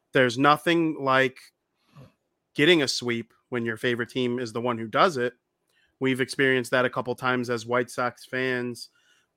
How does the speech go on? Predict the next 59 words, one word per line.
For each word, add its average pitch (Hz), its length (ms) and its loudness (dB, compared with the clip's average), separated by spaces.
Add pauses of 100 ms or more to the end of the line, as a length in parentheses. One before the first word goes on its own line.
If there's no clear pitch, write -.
(120)
but 139 400 4 (680)
when 143 160 -2
you 156 120 2
get 160 180 0
swept, 135 360 -2
it's - 120 -14
just - 240 -14
the 127 60 -14
worst. 101 560 -14
You 131 100 -6
don't 143 140 -4
win 143 140 -4
a 131 40 -4
single 127 400 -4
game. 120 420 0 (280)
There 143 140 10
are 139 40 6
teams 143 320 2
in 131 80 0
last 123 380 2
place 123 260 0
that'll 120 220 -2
have 117 100 -4
technically 127 420 -4
won 120 220 -2
more 120 240 -2
games 120 320 -4
in 120 80 -6
October 120 480 -6
than 120 160 -4
you. 120 300 -2 (520)
Like, 127 360 4
I 135 120 6
think 139 360 -2
going 131 240 6
into 127 120 2
yesterday, 120 400 0
the 113 80 -6
Cubs 120 300 -4
and 120 80 0
the 113 60 -2
White 113 240 -4
Sox 113 240 -8
each 117 160 -8
had 113 180 -4
two 127 140 -2
wins 117 240 -2
in 117 80 -4
October. 117 360 0
You 127 140 2
know 196 200 6
that 143 260 6
tweet 139 260 -2
would 127 140 -2
have 123 80 -6
surfaced 123 500 -4
if 123 120 -8
they 120 120 -4
lost 123 360 -2